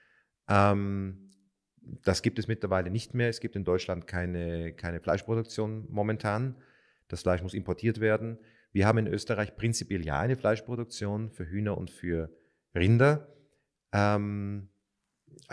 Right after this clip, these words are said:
da bin ich aber nicht persönlich involviert, sondern wir haben vier verschiedene Rabbiner, die jeweils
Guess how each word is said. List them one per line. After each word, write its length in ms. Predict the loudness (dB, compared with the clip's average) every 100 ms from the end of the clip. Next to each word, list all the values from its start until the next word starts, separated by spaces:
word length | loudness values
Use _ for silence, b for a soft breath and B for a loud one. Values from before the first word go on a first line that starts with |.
| 4
da 80 | 6
bin 160 | 6
ich 120 | 4
aber 120 | 2 0
nicht 160 | -4
persönlich 400 | -6 -2 -2 0
involviert, 540 | 0 -2 -2 0 0 0
sondern 280 | -4 -2
wir 120 | 0 2
haben 280 | 0 0
vier 240 | -6 -4 -2
verschiedene 460 | -2 -4 -2 0
Rabbiner, 400 | -2 -2 -4 -2
die 120 | -4 0
jeweils 640 | 2 6 6 4 -2 -10